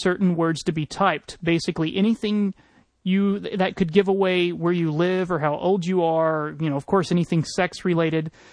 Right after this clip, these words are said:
is not allowed. So there's no numbers, cities, state names, or body parts.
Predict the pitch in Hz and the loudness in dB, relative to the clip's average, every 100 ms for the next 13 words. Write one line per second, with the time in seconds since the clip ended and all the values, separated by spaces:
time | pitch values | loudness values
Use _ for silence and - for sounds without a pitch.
0 | - 190 156 180 170 160 202 160 143 143 | -2 0 2 2 2 2 2 2 0 -4
1 | - 180 160 156 - 190 165 170 165 156 | -2 0 2 0 -2 0 2 2 2 2
2 | 202 208 190 196 190 - - 196 185 185 | 2 2 2 2 2 -2 -2 0 2 0
3 | 185 180 180 156 - - 190 208 190 175 | 0 0 0 -2 -6 -2 0 2 2 2
4 | 180 180 156 151 143 143 175 196 180 - | 2 0 0 -2 -2 0 2 2 0 -2
5 | 135 135 - - | -2 -4 -14 -16